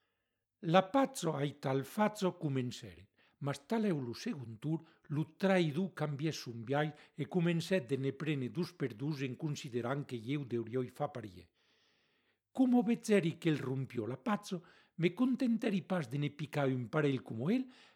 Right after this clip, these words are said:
mas passeri l'osco, dus per dus, tres per tres,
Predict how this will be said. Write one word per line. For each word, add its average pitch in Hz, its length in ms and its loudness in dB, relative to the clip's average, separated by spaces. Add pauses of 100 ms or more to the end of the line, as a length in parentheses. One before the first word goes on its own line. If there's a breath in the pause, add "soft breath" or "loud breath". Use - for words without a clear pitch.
mas 156 240 0
passeri 247 480 0
l'osco, 135 480 -2 (180 soft breath)
dus - 280 -6
per 139 180 -4
dus, 127 320 -8 (240 soft breath)
tres 226 220 2
per 151 260 -2
tres, 143 320 -6